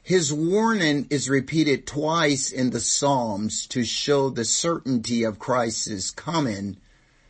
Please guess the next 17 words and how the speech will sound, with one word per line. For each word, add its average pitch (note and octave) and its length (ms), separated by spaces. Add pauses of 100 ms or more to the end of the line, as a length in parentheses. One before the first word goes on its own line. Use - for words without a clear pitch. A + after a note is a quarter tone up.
(140)
and A2 160
the A#2 140
importance B2 800
of D3 240
it, - 480 (800)
and A#2 160
the A#2 100
reason B2 640
there B2 200
was A#2+ 460
for A#2 140
joy A2+ 580
and A2 180
gladness A#2 720
because A2+ 540
of D3 180
it. - 400